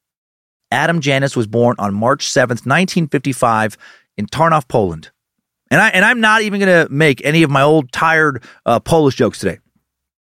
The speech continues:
Polish Americans, you know, they, uh, well, they don't fare well in this story. And I, and I just, I don't wanna rile up, you know, my Polish wife. It's, you know, it's her birthday coming up. You know, and, you know, Lindsay's, I've already complained about recently. She, <sighs> she does continue just to, uh,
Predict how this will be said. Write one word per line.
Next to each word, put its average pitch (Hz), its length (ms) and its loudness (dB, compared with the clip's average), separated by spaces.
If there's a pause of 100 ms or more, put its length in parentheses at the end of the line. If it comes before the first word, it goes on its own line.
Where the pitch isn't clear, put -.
(360)
Polish 220 240 2
Americans, 185 440 0
you 170 80 2
know, 165 180 2
they, 120 160 2
uh, 98 140 0 (720)
well, 170 120 4
they 190 60 4
don't 190 140 2
fare 165 200 2
well 151 160 4
in 143 80 -2
this 135 100 -4
story. 98 400 0 (640)
And 247 160 4
I, 202 60 2
and 190 200 0
I 220 60 2
just, 170 240 -6
I - 80 -2
don't 185 120 0
wanna 131 140 2
rile 107 280 2
up, 104 160 0 (260)
you 104 80 -2
know, 101 80 0
my 95 100 -2
Polish 92 320 -2
wife. 90 260 -6
It's, - 180 -14
you 151 40 -4
know, 151 60 2
it's 151 100 -2
her 107 60 -14
birthday 127 360 0
coming 123 260 -2
up. 120 240 -2 (680)
You 165 60 -2
know, 180 100 4
and, 196 280 2
you 151 80 2
know, 135 80 4
Lindsay's, 131 360 2
I've 117 120 0
already 127 180 0
complained 117 380 -4
about 104 180 0
recently. 107 320 -2
She, - 220 -4 (180)
<sighs> - 180 -4
she - 120 -6
does 180 200 0
continue 127 480 -2
just 101 220 -4
to, 92 220 -2
uh, 82 160 -6